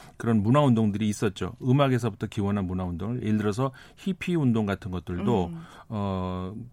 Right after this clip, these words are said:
Speaker 1: 그 기존 체제를 거부하는 그런 새로운 젊은이들의 문화였었잖아요.
Speaker 2: 아, 그, 그렇게 생각하면 그것도 또 음악에서 비롯됐네요.
Speaker 1: 그렇죠.
Speaker 2: 예, 예.
Speaker 1: 이제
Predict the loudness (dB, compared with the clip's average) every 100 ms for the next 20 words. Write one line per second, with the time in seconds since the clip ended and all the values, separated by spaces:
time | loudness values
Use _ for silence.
0 | _ -8 -6 -2 -2 2 2 2 0 -2
1 | -8 -14 -16 -10 -4 0 2 0 -2 -2
2 | -2 2 0 2 0 -2 -4 -10 -4 -4
3 | -2 -2 -2 0 0 2 2 0 0 -2
4 | 0 -2 -2 -2 -6 -10 -8 -4 -4 -4
5 | -4 -2 -2 -4 -10 -12 -10 -10 -12 -14
6 | _ -20 -8 -8 -6 -6 -6 -6 -8 -6
7 | -8 -4 -2 0 0 0 -4 -4 -4 -2
8 | -2 -2 -2 -2 0 -2 -2 -2 -4 -4
9 | -6 -6 -8 -4 -2 0 0 -2